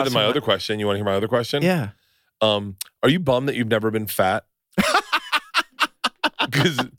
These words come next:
Speaker 2: no one ever says to you, no one says to you, "Oh, you look great."
Speaker 1: <laughs>
Speaker 2: They just go, "You haven't changed at all."
Speaker 1: <laughs> Yeah, that's what your wife said. Um, that's a, such a great question because I've always said that my look was not efficient. That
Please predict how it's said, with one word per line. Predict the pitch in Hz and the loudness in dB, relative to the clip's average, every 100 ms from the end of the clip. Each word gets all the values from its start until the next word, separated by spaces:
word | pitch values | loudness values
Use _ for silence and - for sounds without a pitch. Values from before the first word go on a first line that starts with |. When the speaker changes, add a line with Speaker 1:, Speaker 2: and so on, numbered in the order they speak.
| - | 0
Speaker 2:
no | 131 | 2
one | 143 | 2
ever | 139 120 | 0 -2
says | - 127 120 - | 0 2 0 -2
to | 120 | -2
you, | 113 98 120 | -2 -4 -2
no | 107 | 0
one | 139 | 0
says | 120 110 | 0 0
to | 110 | 0
you, | 107 104 - - | 0 -2 -4 2
"Oh, | 208 | 4
you | 233 | 4
look | 440 294 | 2 0
great." | - 349 415 | -2 2 4
Speaker 1:
<laughs> | 466 - 381 - - - - - - - - | 2 0 -4 -2 -4 -2 -4 -2 -2 -4 0
Speaker 2:
They | 143 | 0
just | 143 - | 0 0
go, | 143 | 0
"You | 135 480 | 4 2
haven't | 339 185 | 2 -2
changed | 165 208 160 | 0 2 2
at | 165 | 2
all." | 170 135 113 | 2 0 0
Speaker 1:
<laughs> | 202 - | 0 2
Yeah, | 440 370 427 | 2 4 2
that's | 381 440 | 2 2
what | 247 | 2
your | 240 | 2
wife | 233 240 320 240 | 2 0 0 -2
said. | 185 170 160 - - - - 202 | -2 0 -2 -6 -4 -4 -2 0
Um, | 107 104 98 - - - _ _ _ - _ | 0 0 -6 -14 -12 -12 _ _ _ -20 _
that's | 233 277 | -4 2
a, | 339 214 | 2 2
such | - 370 | 2 2
a | 330 | 2
great | 240 254 - | 2 2 2
question | 247 208 233 190 | 0 0 0 0
because | 175 185 | 0 2
I've | 196 180 | 0 0
always | - 220 240 190 | 2 4 2 2
said | 214 202 | 2 2
that | 180 175 | 0 0
my | 165 | 2
look | 160 160 208 - - | 2 2 2 0 -2
was | 170 156 | -2 2
not | 175 185 - | 2 2 -2
efficient. | 156 - - 180 - 131 113 - _ _ _ _ - | -10 -6 0 2 2 -2 -6 -18 _ _ _ _ 0
That | 165 156 | 2 2